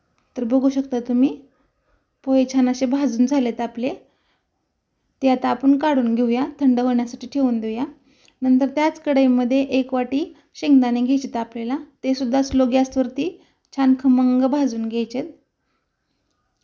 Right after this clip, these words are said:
हे जे पदार्थ असतात ना, आपण जे लाडू बनवायला वापरतो, ते व्यवस्थित असे स्लो गॅसवरती खमंग भाजून घेतले ना, तर आपल्या लाडूची चव खूप छान लागते.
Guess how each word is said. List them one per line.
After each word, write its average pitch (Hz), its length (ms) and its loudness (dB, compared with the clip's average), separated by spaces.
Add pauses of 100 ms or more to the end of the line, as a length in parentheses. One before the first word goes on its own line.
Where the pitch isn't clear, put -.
(500)
हे 277 80 0
जे 285 100 2
पदार्थ 285 400 0
असतात 285 300 0
ना, 247 160 2
आपण 240 260 -2
जे 247 140 2
लाडू 247 240 2
बनवायला 233 360 0
वापरतो, 240 600 -6 (280)
ते 269 60 0
व्यवस्थित 277 520 2
असे 269 220 0
स्लो 277 300 0
गॅसवरती 277 600 -2
खमंग 262 380 4
भाजून 269 460 2
घेतले 262 280 -2
ना, 240 140 -8 (120)
तर 254 120 -4
आपल्या 262 260 -4
लाडूची 247 360 -6
चव 254 220 -2 (100)
खूप - 280 -6
छान 269 160 0
लागते. 240 400 -6